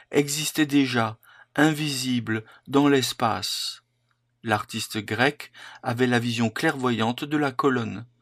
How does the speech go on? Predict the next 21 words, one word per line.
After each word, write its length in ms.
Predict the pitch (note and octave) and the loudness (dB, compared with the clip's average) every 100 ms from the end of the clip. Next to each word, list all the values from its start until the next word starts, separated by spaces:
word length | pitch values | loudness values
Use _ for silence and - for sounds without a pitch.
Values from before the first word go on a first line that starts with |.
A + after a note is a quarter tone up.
| - - - - | -20 -18 -10 2
et 100 | A#2+ | 4
ne 140 | B2 | 4
faisait 320 | B2 A#2 A2 | 2 -4 -4
que 120 | - | -4
combler 640 | A#2+ - F3+ E3+ D3+ C3+ A2+ | -6 -4 -2 0 2 2 2
avec 220 | G#2+ B2+ | 0 0
de 80 | D#3+ | 0
la 160 | D3 | 2
matière 720 | A#2+ A2 - G#2+ A2 A2+ B2 - - - | 0 -2 -4 0 0 0 -4 -14 -18 -10
ce 180 | - A#2+ | -2 -2
tracé 440 | - G#2 - F3 | 0 -2 2 2
spirituel. 960 | F#3 - D3 B2+ B2 A#2 A2 - - - _ _ _ _ _ _ _ _ | 0 -4 -4 -4 -6 -8 -8 -8 -16 -20 _ _ _ _ _ _ _ _
Pour 200 | G#2+ G#2 | -6 -4
lui, 340 | G2+ A#2+ D3 - - - _ | 0 0 -2 -6 -20 -20 _
l'espace 600 | A2+ G#2+ - A#2+ C3 - | -2 -2 0 2 2 -2
était 240 | D3+ D3+ - | -2 -2 -2
animé, 600 | - D3+ D#3 D3+ C#3+ A#2+ _ _ _ _ | -2 0 0 2 0 0 _ _ _ _
parcouru 640 | A2 - - G#2+ A2+ A#2 | -4 -4 -10 -6 -4 -2
de 120 | B2+ | -2
forces 360 | C3 D3 C#3 - | 0 -2 -2 -2
vivantes. 760 | C#3+ D3 D3+ C3+ G#2+ - - | -4 -2 0 0 -2 -10 -16